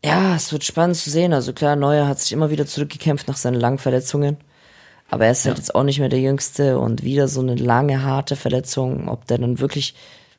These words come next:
Speaker 1: er wird safe achtzig Prozent erreichen, Bro, seine Form, aber ob er dann hundert Prozent
Speaker 2: Ja.
Speaker 1: nochmal erreicht, das wird schwer.
Speaker 2: Safe.
Speaker 1: Aber klar, bei einem Neuer sind achtzig Prozent auch, ja,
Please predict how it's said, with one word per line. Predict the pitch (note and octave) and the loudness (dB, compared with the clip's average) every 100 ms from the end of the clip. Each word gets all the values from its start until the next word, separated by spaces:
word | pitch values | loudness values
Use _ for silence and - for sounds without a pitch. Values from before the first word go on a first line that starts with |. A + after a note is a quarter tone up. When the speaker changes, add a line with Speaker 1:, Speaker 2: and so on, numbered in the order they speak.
| _ _ _ - | _ _ _ -2
Speaker 1:
er | B2+ | 2
wird | F3 F3+ | 2 2
safe | - D#3+ E3+ - | 4 4 4 -2
achtzig | - F3 - - | -2 -2 -2 -6
Prozent | - - D3 | -4 0 2
erreichen, | C3 B2+ D#3+ - | 4 4 4 2
Bro, | A#2+ A2+ A#2+ | 2 2 2
seine | A2+ A2+ | 0 -2
Form, | A2 G#2+ A2+ | 0 0 2
aber | G#2 G2+ G2 - _ | 0 -2 -6 -12 _
ob | - - | -12 -2
er | A#2 | -2
dann | G#2 A2+ | 0 0
hundert | C3 G3 G3 | 2 4 2
Prozent | F#3 - | 0 0
Speaker 2:
Ja. | E3+ | 2
Speaker 1:
nochmal | E3+ E3 | 2 2
erreicht, | D#3 D#3 F3 - - _ _ - | 2 2 0 -4 -18 _ _ -12
das | A#2 - | -8 -6
wird | A2+ - | -4 -6
schwer. | - D#2+ - - _ - - - - - - - - _ _ _ _ | -6 -8 -12 -18 _ -20 -20 -20 -20 -20 -20 -20 -20 _ _ _ _
Speaker 2:
Safe. | - - - B2+ - _ - _ - | -6 -4 -4 -8 -20 _ -20 _ -8
Speaker 1:
Aber | - A#2+ | -2 -2
klar, | A#2 C3 B2 | 2 2 4
bei | A#2+ | 2
einem | A#2 | 2
Neuer | A#2+ B2 B2 | 4 4 4
sind | B2 B2 | 2 0
achtzig | - - - | -2 -6 -8
Prozent | - - A#2+ | -4 0 0
auch, | - A2+ - _ - - - - - - - - _ _ | -2 -6 -10 _ -16 -14 -14 -18 -20 -20 -20 -20 _ _
ja, | - | -4